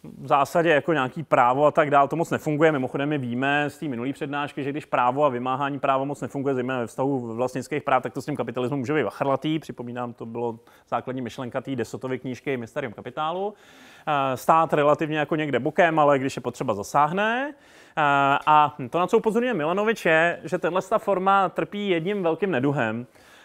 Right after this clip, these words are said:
eh, protože tyhle dvě věci jsou nějakým způsobem trošku jako, eh, problematický, eh, tak se dost výrazně zvětšuje nějaký prostor pro korupci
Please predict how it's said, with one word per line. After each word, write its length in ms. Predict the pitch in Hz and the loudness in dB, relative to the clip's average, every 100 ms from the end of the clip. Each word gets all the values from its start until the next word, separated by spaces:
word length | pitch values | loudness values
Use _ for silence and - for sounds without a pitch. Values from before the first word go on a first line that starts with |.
| - | -6
eh, 320 | 143 131 127 | -2 -2 -2
protože 640 | 123 151 151 190 202 170 - - _ _ | 0 0 4 6 8 6 4 -10 _ _
tyhle 280 | 180 185 190 | 0 2 2
dvě 180 | 180 190 | 4 2
věci 300 | 202 - 165 | 2 0 0
jsou 180 | 175 | 0
nějakým 300 | 165 156 160 | -2 -4 -4
způsobem 360 | 160 170 190 170 | -6 -6 -6 -4
trošku 300 | 170 - 185 | -4 -4 0
jako, 420 | 170 202 175 - 147 | 2 6 4 4 -4
eh, 40 | 143 139 131 127 | -4 -2 -2 -4
problematický, 1120 | - 151 151 214 196 175 - - 156 151 160 - - - | 2 4 4 4 4 2 -2 -4 -2 -2 -4 -12 -20 -4
eh, 40 | 147 143 143 139 - | -2 0 -2 -4 -6
tak 180 | 175 - | -10 -2
se 200 | 208 160 | 0 0
dost 340 | 147 190 180 | 2 0 0
výrazně 500 | 160 175 175 156 175 | 0 2 2 0 -2
zvětšuje 320 | 147 156 180 | -2 -4 -4
nějaký 280 | 165 147 170 | -4 -4 -4
prostor 340 | 160 151 - 180 | -4 -2 -2 -2
pro 140 | 147 | -2
korupci 680 | - 147 123 - 160 156 | 0 0 0 -2 2 2